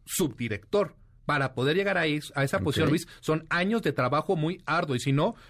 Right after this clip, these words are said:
Speaker 1: que no, que ahorita nos escriban los amigos que
Speaker 2: No es
Speaker 1: trabajan
Speaker 2: muy
Speaker 1: en C-,
Speaker 2: bueno.
Speaker 1: en C N B B.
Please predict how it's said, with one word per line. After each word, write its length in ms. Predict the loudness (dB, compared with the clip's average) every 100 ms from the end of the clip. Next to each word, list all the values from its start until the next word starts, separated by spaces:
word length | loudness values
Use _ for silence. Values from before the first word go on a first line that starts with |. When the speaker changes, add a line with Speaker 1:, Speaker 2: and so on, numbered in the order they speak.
| -4
Speaker 1:
que 120 | -2
no, 200 | -2 -2
que 80 | 0
ahorita 260 | 0 0 -2
nos 140 | 0
escriban 480 | -2 0 2 2 0
los 160 | 0
amigos 320 | 0 2 0 0
que 80 |
Speaker 2:
No 80 | 2
es 60 | 2
Speaker 1:
trabajan 240 | 2 2 2
Speaker 2:
muy 0 |
Speaker 1:
en 60 |
C-, 120 | 2
Speaker 2:
bueno. 80 | 2
Speaker 1:
en 40 | 0
C 80 | 0
N 140 | 2
B 100 | 2
B. 240 | 2 0